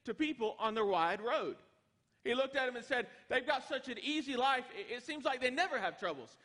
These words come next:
Everything is wonderful for them." Then he says in verse six, "Therefore pride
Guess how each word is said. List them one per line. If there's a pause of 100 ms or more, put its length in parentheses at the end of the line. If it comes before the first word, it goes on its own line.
(140)
Everything
is
wonderful
for
them." (800)
Then
he
says
in
verse
six,
"Therefore
pride